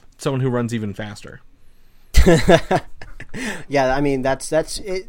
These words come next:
Speaker 2: any given, any given episode that you're on with the Flash, uh, at the C W, <laughs> that's probably the right answer.
Speaker 1: Yeah, that's why the Umbrella Academy is doing better than the Flash right now in terms of
Speaker 2: <laughs> popularity. Yeah.
Speaker 1: Suicide Squad,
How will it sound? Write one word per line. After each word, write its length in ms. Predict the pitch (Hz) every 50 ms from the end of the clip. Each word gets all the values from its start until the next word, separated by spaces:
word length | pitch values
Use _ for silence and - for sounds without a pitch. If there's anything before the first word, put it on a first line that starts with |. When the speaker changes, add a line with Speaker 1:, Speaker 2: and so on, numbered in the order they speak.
| - -
Speaker 2:
any 240 | 208 - 214 226 208
given, 440 | 147 165 180 175 175 175 160 156 147
any 280 | 165 165 180 196 196
given 260 | 156 170 165 156 143
episode 520 | 127 139 135 - 127 - - 131 117 110 107
that 120 | 117 110
you're 140 | 117 117 104
on 280 | 113 117 113 110 107 107
with 100 | 110 -
the 80 | - 113
Flash, 540 | - - 110 104 98 98 98 - - - - - - - - - -
uh, 240 | 135 120 117 113 98 -
at 100 | 113 -
the 80 | 127 113
C 160 | - 131 123
W, 320 | 117 107 - - 127 123 - - - -
<laughs> 60 | - -
that's 200 | 120 120 - -
probably 400 | - - 123 113 120 120 117 110
the 100 | 110 107
right 160 | 104 95 92 95
answer. 200 | 101 98 - - -
Speaker 1:
Yeah, 140 | 120 107 101 - - - - - - - -
that's 180 | 120 120 -
why 80 | 156 135
the 100 | 131 135
Umbrella 300 | 135 131 131 127 120 117
Academy 300 | 113 123 107 101 101 104
is 60 | -
doing 220 | - 107 107 107
better 240 | 101 104 101 104 104
than 320 | 101 - 104 98 98 101 - - - - -
the 180 | 104 104 107 110
Flash 340 | - 117 107 117 123 -
right 120 | - - 65
now 220 | 87 - - - - _ - 123
in 80 | 117
terms 240 | - 117 104 104 104
of 160 | 101 104 - - - - -
Speaker 2:
<laughs> 480 | 147 131 165 131 143 147 117 143 - - - - - - - -
popularity. 600 | - 123 117 - 113 104 104 101 101 98 104 104
Yeah. 220 | 104 104 104 101 - - - - - - - - _ -
Speaker 1:
Suicide 580 | - - 214 240 254 - 226 180 165 151 135 -
Squad, 600 | - - 143 135 131 127 131 135 143 151 147